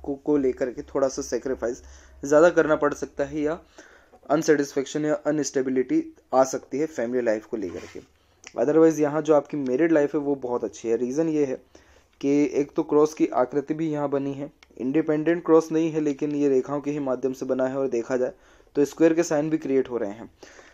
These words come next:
इस प्रकार के जब साइन होते हैं तो जीवन में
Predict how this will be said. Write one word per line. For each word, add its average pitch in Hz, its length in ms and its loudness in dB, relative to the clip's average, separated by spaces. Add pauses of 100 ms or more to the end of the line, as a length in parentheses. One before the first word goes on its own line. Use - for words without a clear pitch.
(160)
इस 156 120 -2
प्रकार 170 280 4
के 165 100 2
जब 170 120 0
साइन 160 260 0
होते 156 260 -4
हैं 151 180 -6
तो 156 120 -2
जीवन 135 320 -2
में 143 280 -6